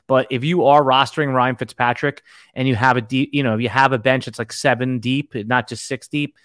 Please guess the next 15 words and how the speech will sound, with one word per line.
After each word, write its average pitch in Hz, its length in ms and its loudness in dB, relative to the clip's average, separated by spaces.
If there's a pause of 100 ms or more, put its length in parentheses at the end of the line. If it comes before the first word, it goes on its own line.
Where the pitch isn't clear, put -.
(280)
he 175 340 -4
is 135 480 2
a, 123 380 -2
um, 110 280 -4
a 127 80 -6
reasonable 127 640 0
Heinicke, 120 560 0
a 110 40 -4
reasonable 123 500 0
last 120 260 -2
round 113 220 -6
pick 113 260 -6
as 110 220 -8
a 107 40 -6
handcuff. 104 640 -8